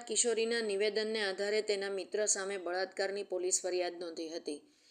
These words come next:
ફરિયાદ નોંધીને પોલીસે કિશોરીનું નિવેદન લીધું હતું.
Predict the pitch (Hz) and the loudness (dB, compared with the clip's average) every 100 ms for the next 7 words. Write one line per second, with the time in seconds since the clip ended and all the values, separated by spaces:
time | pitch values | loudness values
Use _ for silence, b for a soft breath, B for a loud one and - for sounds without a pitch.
0 | b b 233 240 247 233 247 240 254 262 | b b 4 8 8 8 4 4 4 4
1 | 262 226 220 220 240 240 208 220 208 208 | 4 2 8 8 8 4 4 4 4 2
2 | 214 202 180 190 202 202 208 240 220 208 | 2 0 2 2 2 0 0 0 -2 0
3 | 220 269 - | 0 -2 -8